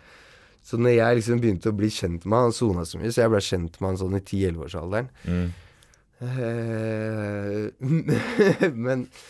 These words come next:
Speaker 1: da prøvde han seg, da hadde han
Speaker 2: Og en
Speaker 1: blitt
Speaker 2: Cruyff-vending,
Speaker 1: Ja, han
Speaker 2: eller?
Speaker 1: prøvde med en Oppenheimer-finte med Cruyff-vending. Eh, så han prøvde seg på meg når jeg allerede hadde vært liksom kriminell i mange år. Så når jeg startet jo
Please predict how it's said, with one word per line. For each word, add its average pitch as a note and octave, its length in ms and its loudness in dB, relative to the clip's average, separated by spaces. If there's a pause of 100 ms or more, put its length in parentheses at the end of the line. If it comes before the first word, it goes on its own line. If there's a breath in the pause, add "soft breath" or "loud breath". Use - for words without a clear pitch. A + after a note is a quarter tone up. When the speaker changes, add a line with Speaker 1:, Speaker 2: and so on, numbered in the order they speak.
(220 loud breath)
Speaker 1:
da B2 380 0 (100)
prøvde A2 400 0
han F2 120 -4
seg, C3+ 260 2
da B2+ 100 2
hadde B2 80 -4
han B2+ 80 0
Speaker 2:
Og - 20 2
en F#2 80 2
Speaker 1:
blitt - 100 -4
Speaker 2:
Cruyff-vending, F#2 880 4
Speaker 1:
Ja, C#3+ 100 -2
han D3 100 0
Speaker 2:
eller? D3 80 -2
Speaker 1:
prøvde C#3+ 400 0
med C#3 520 2
en D#3+ 220 2 (500 loud breath)
Oppenheimer-finte B2+ 1500 -2
med B2+ 720 0
Cruyff-vending. C3+ 840 2 (600 loud breath)
Eh, D#3 960 6
så D#3 160 0
han D#3 80 0
prøvde C#3 280 2
seg A2 180 2
på B2+ 100 -4
meg A#2+ 160 2
når C3+ 140 4
jeg A#2 100 4
allerede A2+ 480 2
hadde A2+ 200 -2
vært - 180 -6 (180)
liksom A2+ 240 -2
kriminell F#2+ 400 -2
i G#2+ 60 -2
mange G2 260 -2
år. C#3+ 120 -2 (120)
Så A#2 80 -8
når B2 160 2
jeg C3+ 140 0
startet G2 480 -2
jo G#2+ 140 -2